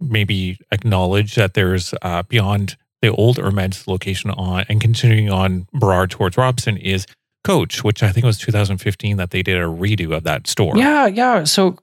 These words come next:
Speaker 2: Coach is interesting there. Yeah, they, that's right. Two thousand fifteen, they did that. So years and years ago, again, when I was, you know, a kid, uh, you had the Chanel boutique there. So the Coach store, um,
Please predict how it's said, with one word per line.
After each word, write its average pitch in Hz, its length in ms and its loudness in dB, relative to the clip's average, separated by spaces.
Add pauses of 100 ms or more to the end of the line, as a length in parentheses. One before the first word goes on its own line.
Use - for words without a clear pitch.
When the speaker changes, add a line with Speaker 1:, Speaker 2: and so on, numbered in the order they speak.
(140)
Speaker 2:
Coach 269 260 2
is 339 140 4
interesting 185 480 2
there. 127 140 2
Yeah, 139 160 2
they, 143 140 0
that's 143 260 -2
right. 151 120 0
Two - 120 -6
thousand 151 180 0
fifteen, 143 360 -2
they 131 100 0
did 131 180 -2
that. 139 220 2 (340)
So 175 280 4
years 226 440 2
and 185 80 4
years 165 220 0
ago, 135 200 2
again, 151 280 2
when 143 80 2
I 143 120 2
was, 135 280 0
you 139 60 -2
know, 117 120 -2
a - 80 -2
kid, 127 300 -2 (480)
uh, 143 300 0
you 139 120 0
had 180 140 4
the 202 60 4
Chanel 151 380 2
boutique 139 460 -2
there. 120 140 2
So 139 200 2
the 139 120 0
Coach 190 340 2
store, 156 580 2
um, 123 300 0